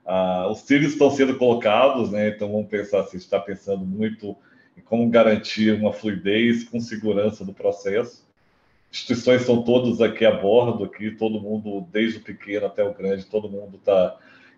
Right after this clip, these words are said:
encarando como uma oportunidade de novos negócios, de alcançar,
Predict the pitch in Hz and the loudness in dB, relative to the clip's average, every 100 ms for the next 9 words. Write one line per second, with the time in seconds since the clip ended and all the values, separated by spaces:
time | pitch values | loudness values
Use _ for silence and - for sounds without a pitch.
0 | - - 113 107 113 113 113 117 113 107 | -6 2 4 6 4 2 0 0 2 2
1 | 107 107 107 110 117 - 120 104 101 110 | 2 0 0 0 0 -2 -2 0 4 4
2 | 135 123 104 104 107 95 98 87 95 120 | 4 0 -4 2 2 2 -6 -4 2 2
3 | 127 113 98 104 - 101 - 104 113 120 | 2 -4 -2 -2 -2 -8 -2 2 4 4
4 | 117 - | 0 -8